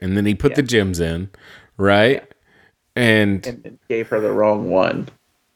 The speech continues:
Speaker 2: 'Cause
Speaker 1: Did
Speaker 2: she
Speaker 1: he?
Speaker 2: ordered a nutcracker and he gave her a sugar plum fairy.
Speaker 1: Oh, you're right. Okay. But then, like,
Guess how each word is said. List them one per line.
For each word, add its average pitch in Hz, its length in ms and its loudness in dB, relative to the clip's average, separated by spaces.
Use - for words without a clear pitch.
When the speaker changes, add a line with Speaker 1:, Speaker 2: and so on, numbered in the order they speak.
Speaker 2:
'Cause 101 100 -6
Speaker 1:
Did - 100 0
Speaker 2:
she 139 120 2
Speaker 1:
he? 135 40 2
Speaker 2:
ordered 120 300 0
a 98 60 -2
nutcracker 104 760 -2
and 110 120 -6
he 120 100 -8
gave 110 300 -2
her 107 100 -4
a - 40 -4
sugar - 260 -6
plum - 260 -8
fairy. 82 400 -4
Speaker 1:
Oh, 107 240 2
you're 101 180 0
right. 80 320 -4
Okay. 92 300 0
But 139 220 -2
then, 185 280 2
like, 110 460 2